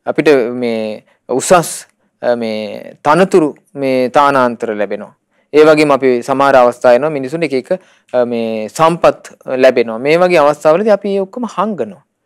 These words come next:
ඒව එළියට දාන්නේ නැහැ. ඒකේ තේරුම මොකද්ද? වටිනා කියන දේ අපි හැමතිස්සෙම වටිනා දෙයට දිය යුතු දේ දෙනවා. ඒ තමයි ඒක ආරක්ෂා කරනවා. ඒක රැක ගන්නවා. ඒකට හානි වෙන්න දෙන්නේ නැහැ.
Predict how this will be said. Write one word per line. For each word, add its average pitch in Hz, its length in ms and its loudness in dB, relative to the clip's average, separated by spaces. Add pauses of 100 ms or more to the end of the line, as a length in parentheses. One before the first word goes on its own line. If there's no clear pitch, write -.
(400)
ඒව 131 120 -2
එළියට 156 300 -6
දාන්නේ 170 300 -4
නැහැ. - 220 -20 (380)
ඒකේ 131 180 -6
තේරුම 160 340 2
මොකද්ද? 139 320 0
වටිනා 190 520 2
කියන 135 360 -6
දේ 113 220 -8
අපි 120 200 -10
හැමතිස්සෙම 117 600 -12 (340)
වටිනා 143 720 0
දෙයට 147 280 -2 (120)
දිය 131 220 -2
යුතු 190 260 -2
දේ 147 200 -8
දෙනවා. 110 320 -14 (360)
ඒ 127 80 -6
තමයි 113 320 -8
ඒක 127 200 -8
ආරක්ෂා 113 540 -12
කරනවා. - 360 -20 (1900)
ඒක 143 120 0
රැක 160 220 4
ගන්නවා. 123 460 -2 (2250)
ඒකට 156 220 4
හානි 160 360 4
වෙන්න 156 180 -2
දෙන්නේ 113 300 -4
නැහැ. 92 180 -18